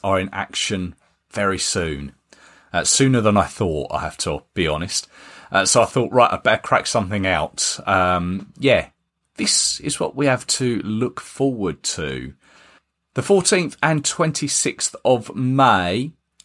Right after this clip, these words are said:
is the Under seventeens Women's European Championships. They are being held in Estonia.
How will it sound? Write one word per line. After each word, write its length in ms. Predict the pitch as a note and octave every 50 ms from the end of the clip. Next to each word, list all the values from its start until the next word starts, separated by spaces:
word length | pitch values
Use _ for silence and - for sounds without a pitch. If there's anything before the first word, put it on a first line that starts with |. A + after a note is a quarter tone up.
| _ -
is 400 | G2 F#2+ F2+ F2 E2 - - -
the 260 | G#2+ G#2+ F#2+ F#2 -
Under 280 | - F2 G2+ G#2+ G#2 G2+
seventeens 840 | - - - A#2 G2 G2+ G2 F#2+ - - G2 F2+ F2 F2 E2+ -
Women's 800 | - - G2 F#2 F#2 G2+ G2+ G2+ G2+ G#2 G2+ G2 G2 F#2+ - G2 -
European 720 | F2+ E2+ E2 F2 F2 F2 E2+ - - G2 F2+ F2 E2 D#2
Championships. 840 | - - - E2 D#2+ D#2 - - D2+ D2 - - - - - - -
They 160 | - F#2 F#2
are 80 | F#2 F2
being 300 | - - F#2 E2+ E2+ E2
held 400 | - - F#2 E2+ D#2+ D#2+ D#2 -
in 220 | - F#2 E2 D#2+
Estonia. 800 | D#2 - - - - - - G2 E2+ E2 E2+ F2+ F2+ A2 C#3 -